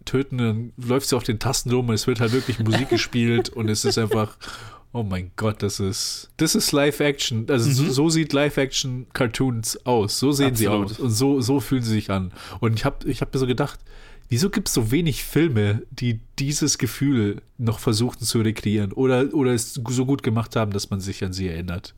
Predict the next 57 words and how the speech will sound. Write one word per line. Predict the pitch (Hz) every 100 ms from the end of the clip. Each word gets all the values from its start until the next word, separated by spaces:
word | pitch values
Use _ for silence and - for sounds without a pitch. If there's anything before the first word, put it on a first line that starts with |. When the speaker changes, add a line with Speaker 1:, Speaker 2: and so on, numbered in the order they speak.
| -
Speaker 2:
Ich, | - -
ich | 135
glaub, | - 135 196
was | 170 - -
nicht | 117 123 131 147 -
einfach | 123 123 104 -
ist, | - -
das | 104 - -
gut | 113 -
zu | -
machen. | - - - - -
Speaker 1:
Es | 113
ist | 151 131
echt | 139 -
nicht | 110 107
einfach. | 98 98 92 117
Speaker 2:
Weil | 120
ich | 113
glaub, | 131 101
Speaker 1:
Ja. |
Speaker 2:
du | 113
kannst | - 147 143 139
damit | 123 107 104
wahnsinnig | 113 139 123 117
schnell | 127 113
einfach | 107 101
auf | 104
die | -
Fresse | - 98 -
fallen. | - - -
Speaker 1:
Ja, | 117 120
ja. | 120 110
Und | 92 113 113
ich | 113
find, | - 156 - -
für | - 135
mich | 127 143 127
war | 113
das | 110
hier | - 110
eine, | 101 101 - - -
eine | 110
Glanzleistung. | 104 107 - 95 - 104 95
Und | 98
zwar | 117
mit | 113
der | 110
Glanzleistung | 123 120 123 123
auf, | 110 - -
auf | 117
dem | - 123 113 110 -
Sinne, | 123 117 113 107 101
wie |
du | 107
gesagt | 104 107 107
hast. | 101 104
Also, | 95